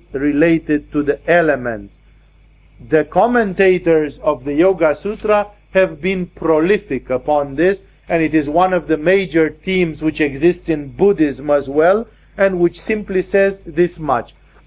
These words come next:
If you do a lot of yoga, but not enough,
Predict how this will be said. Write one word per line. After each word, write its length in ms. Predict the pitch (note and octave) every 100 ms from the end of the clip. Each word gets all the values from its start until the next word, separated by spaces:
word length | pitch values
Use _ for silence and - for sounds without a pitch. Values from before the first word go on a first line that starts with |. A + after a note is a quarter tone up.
| _
If 280 | C#3+ C3 -
you 260 | D#3 B3 A3
do 360 | E3 A3+ A#3
a 80 | F3
lot 280 | F3+ A3 A3
of 160 | F#3+
yoga, 600 | E3 F#3 G3 F3 D3 A#2+ - _ _ A2+ A2
but 260 | C#3 C3+
not 460 | C#3 C3+ D#3 G3 -
enough, 600 | A3 F3 D#3 B2 C#3+ G3+